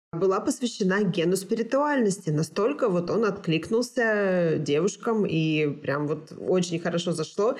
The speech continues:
Я сама, когда была на этой записи, я слушала, ну, тут уж, казалось бы, я-то в нашем контенте варюсь, э, без передышки.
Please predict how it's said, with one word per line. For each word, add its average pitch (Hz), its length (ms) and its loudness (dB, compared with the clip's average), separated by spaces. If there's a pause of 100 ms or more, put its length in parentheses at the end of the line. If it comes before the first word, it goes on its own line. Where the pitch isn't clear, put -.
(200)
Я 165 160 0
сама, 180 480 -2
когда 151 640 0
была 170 360 2
на 156 80 0
этой 160 280 0
записи, 185 720 -2 (280)
я 165 120 2
слушала, 175 500 0 (240)
ну, 190 300 2
тут - 160 -10
уж, 175 120 0
казалось 156 440 0
бы, 147 100 -4
я-то 175 300 -2
в 170 40 -4
нашем 170 320 -2
контенте 170 580 -2
варюсь, 156 540 -2
э, 139 440 0
без 143 320 -4
передышки. 190 800 0